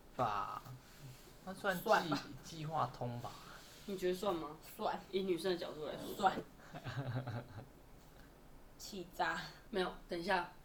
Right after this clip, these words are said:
Speaker 3: 我就要先帮我弟澄清一下。不过他每次跟他女朋友出去约会，吃喝玩乐、油钱全部都是我弟弟付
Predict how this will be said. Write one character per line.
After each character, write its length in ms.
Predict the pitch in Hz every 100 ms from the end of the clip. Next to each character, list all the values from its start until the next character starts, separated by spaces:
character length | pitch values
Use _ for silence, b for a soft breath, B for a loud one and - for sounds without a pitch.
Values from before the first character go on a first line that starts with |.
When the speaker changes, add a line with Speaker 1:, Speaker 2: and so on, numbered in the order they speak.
| - -
Speaker 3:
我 80 |
就 80 | 185
要 80 | 226
先 160 | 233 226
帮 160 | 208
我 60 | -
弟 140 | 185
澄 180 | 170 139
清 180 | - 165
一 80 | 165
下。 220 | 170 156 - - - - - - - - B B B B B - -
不 120 | 233
过 120 | 285
他 200 | 269 262
每 180 | 247 165
次 220 | 160 220
跟 180 | 196 202
他 80 | 208
女 80 | 170
朋 160 | 185
友 60 | 170
出 140 | -
去 180 | 160 - 156
约 80 | 143
会， 260 | 151 160 - - - -
吃 300 | - 220 220
喝 240 | 220 202
玩 180 | 160 160
乐、 100 | 175
油 220 | 143 147 151
钱 200 | - -
全 160 | - 160
部 80 | 156
都 140 | 165
是 180 | 170 156
我 100 | 123
弟 120 | 135 -
弟 60 |
付 220 | - -